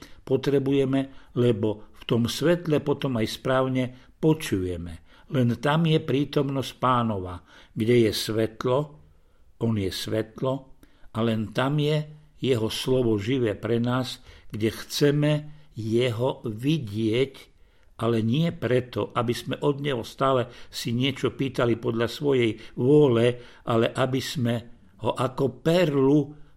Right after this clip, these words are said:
mohli stále mať vo svojom srdci. A perla znamená iba hodnotu,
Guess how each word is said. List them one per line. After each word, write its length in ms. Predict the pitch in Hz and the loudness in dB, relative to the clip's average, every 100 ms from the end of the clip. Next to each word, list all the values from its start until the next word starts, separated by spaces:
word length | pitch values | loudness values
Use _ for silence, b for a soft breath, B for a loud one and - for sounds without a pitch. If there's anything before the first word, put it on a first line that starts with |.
| - | -4
mohli 400 | 139 135 127 117 | 0 2 4 2
stále 580 | - - 143 143 147 143 139 - b b b b 104 | 0 -4 -4 -2 0 0 -2 -8 b b b b -4
mať 240 | 113 123 113 | -2 0 2
vo 160 | 127 143 | 2 0
svojom 480 | - 147 139 127 107 | 0 2 4 2 0
srdci. 720 | - 123 123 - 147 143 - b b b | -2 -2 -2 -4 -2 -2 -6 b b b
A 80 | 110 | -6
perla 480 | - 165 170 156 147 | 2 4 4 2 -2
znamená 480 | - 151 143 139 | 0 -2 0 -2
iba 240 | 131 143 113 | -2 -2 0
hodnotu, 720 | 143 151 131 107 - 101 | 2 2 0 -2 -4 -6